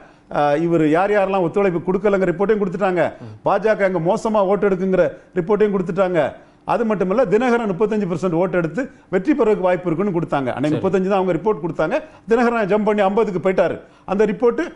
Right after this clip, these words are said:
Speaker 1: அரசியல் ரீதியா நல்ல ஆய்வு பண்ணி இப்படி தான் இருக்குங்கிற ஒரு லெவல் அடிப்படையில கரெக்டான புள்ளி விவரத்தோட துல்லியமா, ஆ, தமிழிசை அந்த ரிப்போர்ட் கொடுத்தாங்க.
Speaker 2: ம்.
Speaker 1: அப்போ வந்து அவங்க மோடி டீம்ல உள்ளவங்களும் தமிழிசையை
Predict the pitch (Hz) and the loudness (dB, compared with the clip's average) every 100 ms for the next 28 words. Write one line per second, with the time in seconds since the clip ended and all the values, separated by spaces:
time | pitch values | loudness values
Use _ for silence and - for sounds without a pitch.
0 | - - 180 233 208 226 208 202 247 196 | -16 -4 -2 0 -2 0 0 0 0 2
1 | 190 185 226 233 170 196 233 170 190 240 | 2 4 2 0 -2 -2 -2 -4 -2 0
2 | 226 208 190 214 196 165 - - - 196 | 0 -2 -2 -2 0 0 -6 -10 -2 2
3 | 185 233 254 214 196 208 202 247 311 - | 4 4 4 0 0 0 2 0 -2 -6
4 | - 190 226 - 240 240 214 185 - - | -4 -2 -2 0 0 2 0 -2 -8 -4
5 | 233 233 202 190 247 165 240 254 226 269 | 0 2 2 2 0 2 2 2 2 0
6 | 320 - - - 175 165 151 - - 220 | -2 -12 -10 -2 2 2 0 -4 -6 -2
7 | 180 220 220 208 190 175 185 185 156 139 | 0 2 2 0 0 0 0 -2 -2 -2
8 | 123 135 - 131 113 170 - 330 262 285 | -2 -2 -4 -8 -6 -4 0 0 2 2
9 | 233 262 254 208 254 269 190 233 214 190 | 0 0 0 0 0 -2 -2 -2 0 0
10 | 185 175 190 294 - - 196 233 247 - | 0 0 0 -2 -6 -6 -2 0 0 2
11 | 208 | 4